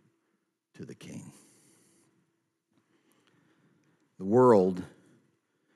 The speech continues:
is dystopic because of sin. God in his grace has come down to save us from our sin. And only pride,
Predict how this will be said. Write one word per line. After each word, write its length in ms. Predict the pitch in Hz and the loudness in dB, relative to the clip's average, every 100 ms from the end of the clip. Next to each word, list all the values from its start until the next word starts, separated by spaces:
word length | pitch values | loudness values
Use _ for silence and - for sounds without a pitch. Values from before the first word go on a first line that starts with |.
| _ - | _ -12
is 200 | 90 - | -12 -10
dystopic 680 | 85 85 - 104 92 82 78 - | -12 -10 -6 -6 -6 -10 -16 -20
because 340 | 78 82 73 | -20 -18 -20
of 120 | 73 | -20
sin. 480 | - - 78 71 - _ _ _ _ _ _ _ _ _ _ _ _ _ _ _ _ _ _ _ 92 | -18 -14 -14 -16 -20 _ _ _ _ _ _ _ _ _ _ _ _ _ _ _ _ _ _ _ -6
God 360 | 113 123 135 | -2 2 4
in 140 | 120 104 | 4 2
his 260 | 98 87 | 0 -4
grace 640 | 82 85 104 117 113 110 - | -6 -8 0 2 2 -2 -6
has 180 | 92 - | -10 -10
come 280 | - 92 | -6 -4
down 420 | 87 90 92 92 87 | -2 -2 0 0 -2
to 140 | 87 | -6
save 540 | - - 95 90 87 76 | -16 -8 -4 -2 -4 -8
us 420 | 71 - - - - | -16 -20 -20 -20 -20
from 300 | - - 76 | -20 -20 -18
our 100 | 71 | -20
sin. 540 | - - 73 58 58 - _ _ _ _ _ _ _ _ _ _ | -20 -20 -20 -20 -20 -20 _ _ _ _ _ _ _ _ _ _
And 140 | - - | -18 -12
only 340 | 90 104 104 | -4 -2 -2
pride, 720 | 95 - 82 76 - - - | -4 -12 -12 -12 -12 -18 -20